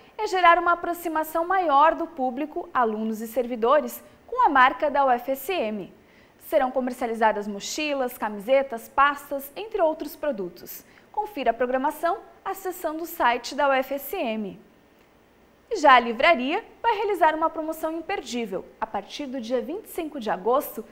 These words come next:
será possível encontrar descontos de quarenta por cento em livros da editora U F S M e de dez a trinta por cento em publicações de outras editoras. Os descontos valem somente para compras efetuadas na loja física da livraria,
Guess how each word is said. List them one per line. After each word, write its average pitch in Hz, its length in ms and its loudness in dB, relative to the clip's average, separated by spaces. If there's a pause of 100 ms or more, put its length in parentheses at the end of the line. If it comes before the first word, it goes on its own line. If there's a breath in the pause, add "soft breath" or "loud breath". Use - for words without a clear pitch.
(200 soft breath)
será 466 220 2
possível 392 400 -2
encontrar 339 420 0
descontos 302 640 -4
de 311 120 -6
quarenta 349 560 0
por 311 180 -6
cento 285 460 -6
em 240 120 -6
livros 277 300 -6
da 269 140 2
editora 262 420 0
U 269 60 6
F 262 200 0
S 285 220 -8
M 302 340 -4 (380 loud breath)
e 523 120 -2
de - 100 -6
dez 220 480 2
a 285 80 0
trinta 370 400 -6
por 320 160 -8
cento 381 480 -4 (140)
em 311 100 -8
publicações 294 640 -6
de 262 140 -4
outras 359 340 0
editoras. 359 720 -6 (380 soft breath)
Os 202 160 -8
descontos 277 540 0
valem 247 280 4
somente 247 460 -6
para 269 220 2
compras 269 400 -6
efetuadas 247 680 0
na 269 100 0
loja 254 320 0
física 359 540 -2
da 320 100 2
livraria, 277 640 0